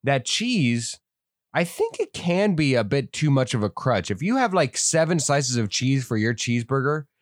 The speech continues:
at that point, you're, you're no longer eating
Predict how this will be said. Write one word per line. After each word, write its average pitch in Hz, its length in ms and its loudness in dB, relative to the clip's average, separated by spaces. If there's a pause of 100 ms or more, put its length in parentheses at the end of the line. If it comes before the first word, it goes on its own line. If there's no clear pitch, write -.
(260)
at 147 180 0
that 254 220 2
point, 170 340 0
you're, 185 540 0 (460)
you're 190 120 0
no 285 140 2
longer 202 380 2
eating 127 580 2